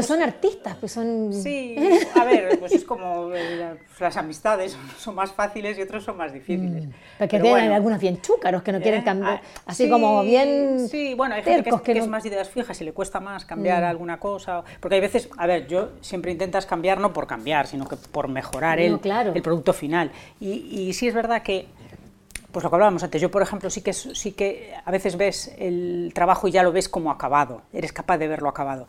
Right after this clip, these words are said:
Speaker 1: Y,
Speaker 2: Claro.
Speaker 1: y, claro, no siempre, porque ellos, claro, ellos, para ellos el, el trabajo acabado es la ilustración. El, la, se quedan ahí. Luego, claro, es
Speaker 2: Exacto.
Speaker 1: el libro, hay que ponerlo encima de un, de un papel, hay que imprimirlo con cuatro colores o con cinco, los que sean.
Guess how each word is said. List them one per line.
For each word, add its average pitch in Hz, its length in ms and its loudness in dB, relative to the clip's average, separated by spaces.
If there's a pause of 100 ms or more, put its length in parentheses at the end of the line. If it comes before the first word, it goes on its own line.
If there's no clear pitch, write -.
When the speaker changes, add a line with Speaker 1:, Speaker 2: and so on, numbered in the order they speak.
(300)
Speaker 1:
Y, 208 140 -2
Speaker 2:
Claro. 202 320 2
Speaker 1:
y, - 60 -4
claro, 180 260 6
no 208 120 2
siempre, 208 520 2
porque 180 180 -4
ellos, 214 160 -4
claro, 185 200 0
ellos, 190 220 -4 (200)
para 175 160 2
ellos 214 180 0
el, 202 180 -2
el 185 200 -2
trabajo 190 260 2
acabado 214 260 4
es - 200 0 (160)
la 165 120 0
ilustración. 151 680 -4 (580)
El, 170 300 -4
la, 175 120 8 (280)
se - 140 -4
quedan 190 260 4
ahí. 185 220 0
Luego, 214 220 6
claro, 214 200 4
es 180 60 0
Speaker 2:
Exacto. 196 160 -2
Speaker 1:
el 170 40 -2
libro, 175 380 -2 (240)
hay 160 140 -4
que 156 100 -6
ponerlo 151 380 -6
encima 151 280 -4
de 147 60 -2
un, - 240 -8
de 160 80 -6
un 147 100 -8
papel, 208 560 0
hay 175 120 -2
que 165 80 -6
imprimirlo 175 580 -4
con 151 220 -4
cuatro 151 340 -4
colores 185 560 0 (360)
o 131 100 -12
con 120 120 -14
cinco, 208 300 2
los 156 140 0
que 147 100 -10
sean. 190 320 2